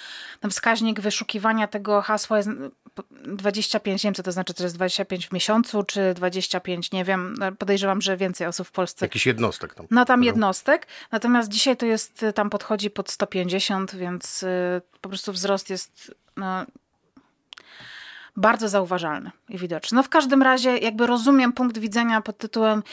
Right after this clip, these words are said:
Speaker 1: „Ej, ja się musiałem nacharować, a ty po prostu otwierasz moją książkę i jedziesz z tego i mu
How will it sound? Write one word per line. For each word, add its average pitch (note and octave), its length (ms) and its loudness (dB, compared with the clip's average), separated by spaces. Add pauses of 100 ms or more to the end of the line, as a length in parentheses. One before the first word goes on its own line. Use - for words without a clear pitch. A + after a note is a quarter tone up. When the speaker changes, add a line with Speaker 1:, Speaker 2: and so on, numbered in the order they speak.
(220)
Speaker 1:
„Ej, G3+ 500 4
ja B3 160 6
się D#4 140 4
musiałem B3+ 400 4
nacharować, A#3 640 4
a - 80 0
ty C4 120 -2
po B3+ 120 -2
prostu A#3+ 300 -2
otwierasz B3+ 300 4
moją A#3 180 2
książkę A#3 420 0
i A#3 100 2
jedziesz A#3+ 260 4
z - 100 2
tego A3+ 420 0
i A3 100 -4
mu G#3 240 0